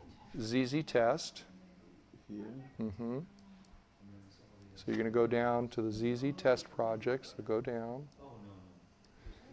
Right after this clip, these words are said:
Speaker 1: Z Z test seventeen. Okay. Now, we need to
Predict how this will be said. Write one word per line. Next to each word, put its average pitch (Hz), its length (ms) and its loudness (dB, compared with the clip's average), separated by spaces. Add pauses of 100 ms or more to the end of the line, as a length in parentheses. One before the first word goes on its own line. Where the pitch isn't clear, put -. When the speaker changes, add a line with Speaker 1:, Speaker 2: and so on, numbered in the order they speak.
(200)
Speaker 1:
Z 123 220 2
Z 127 160 2
test 120 300 2
seventeen. 127 720 0 (3750)
Okay. 117 280 0 (960)
Now, 117 340 6 (880)
we 127 160 6
need 135 360 6
to 123 640 8